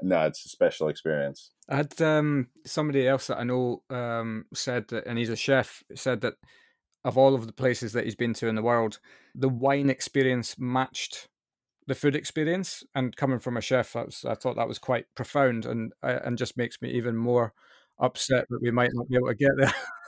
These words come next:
Speaker 1: Uh, yeah, I really hope for you. But I think all of those restaurants, they'll kinda try to move your reservation, right?
Speaker 2: Yeah. Yeah, yeah, yeah. Absolutely. And we'll go with the flow, uh,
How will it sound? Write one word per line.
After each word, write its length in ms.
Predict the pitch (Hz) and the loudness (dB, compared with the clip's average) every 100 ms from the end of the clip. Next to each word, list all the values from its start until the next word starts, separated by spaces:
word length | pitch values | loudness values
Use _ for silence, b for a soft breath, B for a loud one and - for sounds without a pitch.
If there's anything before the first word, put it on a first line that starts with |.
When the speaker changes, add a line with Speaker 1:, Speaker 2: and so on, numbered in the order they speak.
| B _ - - _ B B B B _ _ - | B _ -20 -20 _ B B B B _ _ 4
Speaker 1:
Uh, 60 | 95 | 8
yeah, 280 | 98 110 92 | 10 10 10
I 40 | |
really 340 | 92 104 107 95 | 10 10 10 10
hope 260 | 110 104 | 8 8
for 80 | 107 | 8
you. 140 | 117 | 10
But 140 | 101 127 | 10 10
I 100 | 131 | 8
think 260 | - 170 | 8 10
all 160 | 160 151 | 12 12
of 120 | 123 | 12
those 240 | 117 110 101 | 12 10 12
restaurants, 580 | 113 117 - 101 92 | 12 10 6 4 6
they'll 140 | - 90 | 4 4
kinda 240 | 107 104 | 4 0
try 200 | 95 104 | 2 4
to 80 | 92 | 4
move 360 | 90 98 98 90 | 6 6 6 6
your 100 | 85 | 8
reservation, 640 | 87 90 82 98 90 82 | 8 10 12 10 10 4
right? 200 | 78 82 | 6 8
Speaker 2:
Yeah. 80 | 95 - B B | 8 6 B B
Yeah, 140 | 143 147 | 4 6
yeah, 80 | 131 | 6
yeah. 120 | 110 - _ - | 4 -2 _ 0
Absolutely. 540 | 135 - 127 120 117 | 0 0 -2 0 0
And 140 | 123 127 | 2 2
we'll 100 | 127 | 4
go 160 | 139 | 4
with 120 | 127 | 4
the 60 | 107 | 0
flow, 320 | - 117 104 _ _ _ - | -2 -2 -2 _ _ _ -4
uh, 260 | 113 60 | -2 -2